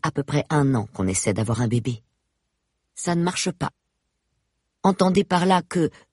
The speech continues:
non, je ne suis pas enceinte. Pas encore, je dis. Je connais un fabuleux spécialiste de la fertilité, me confie Audrey. Laura est allée le voir. Regarde un peu où elle en est.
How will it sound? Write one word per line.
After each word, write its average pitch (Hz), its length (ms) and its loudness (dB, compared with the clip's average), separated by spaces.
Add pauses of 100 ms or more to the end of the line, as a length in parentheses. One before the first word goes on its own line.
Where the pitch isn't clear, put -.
(160)
non, 156 160 2 (920)
je 214 140 2
ne 202 60 2
suis 170 180 -2
pas 107 280 -4
enceinte. - 540 -8 (1080)
Pas 185 180 4
encore, 143 520 0 (320)
je 113 140 2
dis. 104 260 -6 (680)
Je 269 160 2
connais 269 320 2
un 233 100 0
fabuleux 269 540 4
spécialiste 190 640 0
de 170 100 6
la 165 100 8
fertilité, 147 760 -2 (240)
me 147 100 4
confie 123 440 -2
Audrey. 110 340 -2 (960)
Laura 294 280 6
est - 100 2
allée 202 160 4
le 185 60 0
voir. 185 340 -2 (440)
Regarde 196 340 6
un 180 100 4
peu 175 140 0
où 156 140 2
elle 139 100 4
en 156 120 2
est. 165 180 -4